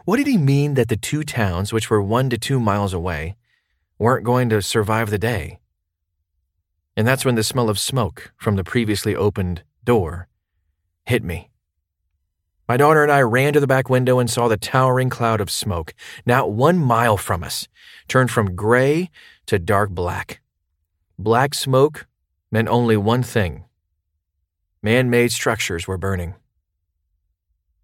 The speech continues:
The towns were burning. With a long career in fighting forest fires and forest fire mitigation, my husband's most recent work occurred just last year on the devastating East Troublesome Fire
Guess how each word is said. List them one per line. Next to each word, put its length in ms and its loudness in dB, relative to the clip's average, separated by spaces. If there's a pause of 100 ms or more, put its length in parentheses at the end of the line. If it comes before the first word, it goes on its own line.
(160)
The 100 0
towns 920 0 (760)
were 140 4
burning. 420 0 (1600)
With 140 4
a 80 6
long 320 4
career 400 2
in 180 2
fighting 380 0
forest 360 2
fires 400 2
and 160 -4
forest 360 0
fire 260 2
mitigation, 600 -4 (420)
my 80 2
husband's 420 0
most 280 2
recent 400 -2
work 220 -4
occurred 400 -4
just 220 -6
last 380 -2
year 320 -4 (340)
on 120 2
the 80 4
devastating 680 2
East 360 -4
Troublesome 580 -2
Fire 400 -4